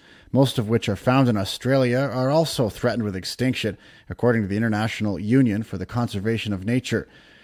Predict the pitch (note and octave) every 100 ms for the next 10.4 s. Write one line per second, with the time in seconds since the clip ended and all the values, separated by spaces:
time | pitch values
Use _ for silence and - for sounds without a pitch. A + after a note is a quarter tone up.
0 | - - - D#3 D3 F3+ F#3+ D#3+ C#3+ B2+
1 | D#3 D3 G2 C#3 D#3 - A2+ F#2+ A2+ B2
2 | A#2+ A#2+ - C3+ C3+ C3+ A#2+ G#2 - C#3
3 | C3+ G#2+ A#2+ A2+ A#2 A2+ A#2+ B2+ G#2+ G#2
4 | B2+ C3 A2 - - - - _ _ _
5 | _ - C#3 C#3 - F3+ F3 C#3+ A2+ -
6 | D3 C#3 A#2+ A2 F#2 C3 C3+ B2+ A2+ A#2
7 | A2 G2+ G2 C3+ - G#2+ G#2+ A#2+ B2+ A#2+
8 | A2+ G#2 - C#3 B2+ - _ _ - A2
9 | G2+ - - D3 C3 A#2+ G#2+ F#2+ F2 -
10 | C3+ C#3+ F2+